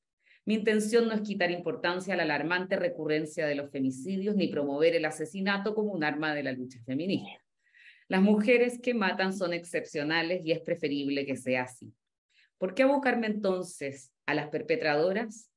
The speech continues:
¿Qué me atrajo a las homicidas? El impulso que detona un libro es siempre difícil de desentrañar.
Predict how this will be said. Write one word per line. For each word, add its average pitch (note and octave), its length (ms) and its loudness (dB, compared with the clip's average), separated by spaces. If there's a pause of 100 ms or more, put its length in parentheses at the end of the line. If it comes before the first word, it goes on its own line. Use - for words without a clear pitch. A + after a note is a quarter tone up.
(180)
¿Qué F#3 140 2
me A#3+ 80 2
atrajo G#3 460 0
a D3 40 2
las D3 200 -4
homicidas? F#3 760 -4 (680)
El G#3+ 140 4
impulso B3+ 420 4
que - 80 4
detona F#3+ 340 4
un G3 120 2
libro G#3 280 0
es G#3 120 -2
siempre G3 280 -4
difícil F3+ 560 -4
de E3+ 80 2
desentrañar. E3 840 0